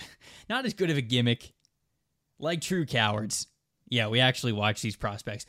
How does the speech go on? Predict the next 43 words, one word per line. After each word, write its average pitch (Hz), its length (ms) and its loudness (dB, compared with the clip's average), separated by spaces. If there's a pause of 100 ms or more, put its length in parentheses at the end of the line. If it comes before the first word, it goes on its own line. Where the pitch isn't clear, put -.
(200)
before 131 300 0
we 113 100 -2
rank 107 260 -4
them. 104 160 -8
But 185 240 0 (260)
before 220 260 4
we 277 100 2
get 247 100 -2
to 220 60 -2
the 196 80 0
rankings, - 460 0 (320)
you 127 120 -2
know, 139 60 4
you 151 140 2
mentioned 160 340 4
this, 139 140 2
this 139 240 2
is 123 80 -4
hardly 135 340 -2
serious 120 420 -4
enough 117 200 -4
of 107 100 -6
a 101 60 -4
show, 110 400 4 (260)
uh, 110 340 0
for 117 220 -6
us 113 160 -2
to 123 80 -4
even 110 240 0
pull 110 220 0
that 104 160 0
off, 123 240 6
and 110 100 -2
you 127 100 6
are 143 100 4
correct. 131 400 0
But 185 240 6
we 175 160 -2
do 202 360 4
have 240 420 0
a 180 120 -6
serious 208 680 -4 (680)
thing 190 360 4